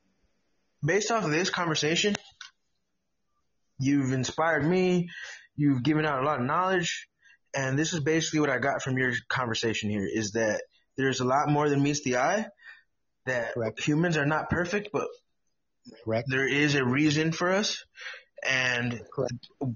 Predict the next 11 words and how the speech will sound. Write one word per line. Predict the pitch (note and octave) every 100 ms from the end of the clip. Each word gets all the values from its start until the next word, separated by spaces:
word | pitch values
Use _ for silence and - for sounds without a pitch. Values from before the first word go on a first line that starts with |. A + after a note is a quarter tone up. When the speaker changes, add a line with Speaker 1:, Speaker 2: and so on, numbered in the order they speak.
| - _ _ -
Speaker 1:
to | - C3 B2 - - _ -
anybody | D3 E3 E3+ D#3
listening | C3+ D#3+ F#3 F#3
to | F#3+
this | G#3 A#3+ - -
episode | D3+ F#3+ - G#3+
here, | A#3 A#3 A#3 - - _ _ _ _ _
stay | - - - D#3+
positive, | C#3 - B2+ D3 F#3 G3 A#3 A#3+ A#3+ - -
stay | - - D#3
sharp, | C#3+ - C#3+ F3+ A3